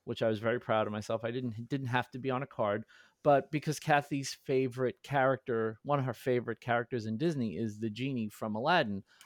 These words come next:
I got this really nice, very big genie figure.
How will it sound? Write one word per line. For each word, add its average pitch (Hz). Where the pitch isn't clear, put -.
I 147
got 151
this 120
really 131
nice, 101
very 127
big 104
genie 127
figure. 95